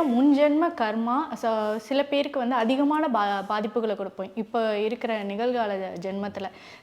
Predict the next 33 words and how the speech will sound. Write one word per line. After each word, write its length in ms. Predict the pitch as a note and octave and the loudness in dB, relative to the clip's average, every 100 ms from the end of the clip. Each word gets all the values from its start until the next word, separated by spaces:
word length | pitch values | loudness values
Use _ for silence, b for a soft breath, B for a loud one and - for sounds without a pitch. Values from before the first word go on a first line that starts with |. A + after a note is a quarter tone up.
| B | B
ஒரு 220 | D4 F#4+ | 6 6
சிலருக்கு 520 | F#4 F4+ F4 E4 F#4 F4+ | 6 6 6 4 0 4
சி-, 260 | D4 C4 C4+ | 4 4 4
ஒரு 240 | D4+ E4+ | 0 0
கு-, 200 | E4 C#4+ | -4 -8
சின்ன 300 | - E4 E4+ | -2 0 2
சின்ன 220 | E4 D4+ D4+ | 2 0 4
ப்ராப்ளம்ஸும் 520 | A#3+ A3+ A#3 A3+ A3+ | 4 4 2 -2 -4
வரும், 320 | G#3 G3 G#3 | -6 -4 -4
வரும். 200 | F#3+ F#3 - B B B B | -4 -6 -10 B B B B
So, 180 | - C#4 | 0 4
எனக்கு 360 | C#4 G#4 A4+ | 6 4 4
மட்டும் 380 | F#4+ D#4+ F#4+ D4+ | 4 4 4 4
ஏன் 240 | B3+ C4+ A3 | 4 4 2
இவ்வளோ 240 | A#3 A#3 | 2 2
விஷயங்கள் 440 | A3 - B3 A#3+ | 0 0 2 2
நடக்குது? 580 | G3+ F#3+ F#3 F3 F3+ F3+ B B | 0 -4 -4 -4 -4 -4 B B
So, 180 | - B3+ | -6 -2
எனக்கு 300 | A#3+ D4+ D#4+ | 0 0 0
மட்டும் 260 | D#4 D#4 C#4 | -2 0 0
ஏன் 200 | C4 B3 | 2 2
எல்லாமே 340 | A3 A#3 B3 | 0 0 0
பாதிப்புகளா 640 | A#3+ G#3+ G#3 G#3 A#3 A#3 | 0 0 0 0 2 4
இருக்கு 480 | A#3 G#3 F#3+ G3 F#3+ - | 2 0 -2 -4 -4 -2
அப்படின்னு 380 | G3+ F#3+ G3 G3+ | -4 -4 -6 -6
சொல்லுவாங்க. 460 | G#3+ F3+ F3+ F#3 | -6 -8 -8 -8
சில 220 | G3+ - | -4 -2
பேருக்கு 340 | A3 A3 A3+ A3 | 0 -2 -2 -6
வந்து 360 | G#3 G3 A3 G#3+ | -4 -4 -4 -2
பண 180 | G#3 F#3+ | -4 -2
கஷ்டம், 420 | G#3 - G3+ G#3 | -6 -6 -6 -4
தொழில் 300 | G3 G3+ G#3 | -2 -2 -2
கஷ்டம், 460 | G#3+ G#3 - G#3 | -4 -4 -6 -6